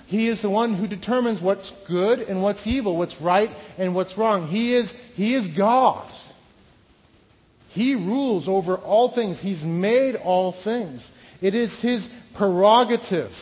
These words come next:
to rule and to reign and to be feared, to be revered and deeply respected. So because He's Creator, we are to deeply respect Him.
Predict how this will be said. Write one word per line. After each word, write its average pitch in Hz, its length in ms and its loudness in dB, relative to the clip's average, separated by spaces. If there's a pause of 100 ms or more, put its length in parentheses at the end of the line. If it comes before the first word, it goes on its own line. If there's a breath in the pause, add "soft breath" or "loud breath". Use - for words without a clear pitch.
(500)
to 185 80 -2
rule 196 420 -2
and 175 160 -6
to 160 100 -6
reign 165 300 0
and 160 220 -6
to 151 80 -8
be 147 240 -12 (240)
feared, 147 400 -8 (500)
to 131 60 -16
be 151 160 -10
revered 139 680 -8 (320 loud breath)
and 139 140 -14
deeply 143 280 -10
respected. 139 480 -8
So 185 160 -4
because 175 340 -4
He's 196 260 -8
Creator, 185 440 -4 (260 loud breath)
we 165 140 -2
are 165 120 2
to 156 320 -10
deeply 175 520 -4 (160)
respect 196 460 -4
Him. 143 160 -8